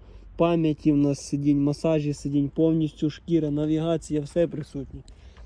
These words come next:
Тонований позаду, просто гляньте, як виглядає шкіра. Універсал,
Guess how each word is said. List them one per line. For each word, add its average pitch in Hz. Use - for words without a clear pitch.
Тонований 165
позаду, 151
просто 139
гляньте, 143
як 139
виглядає 135
шкіра. 143
Універсал, 170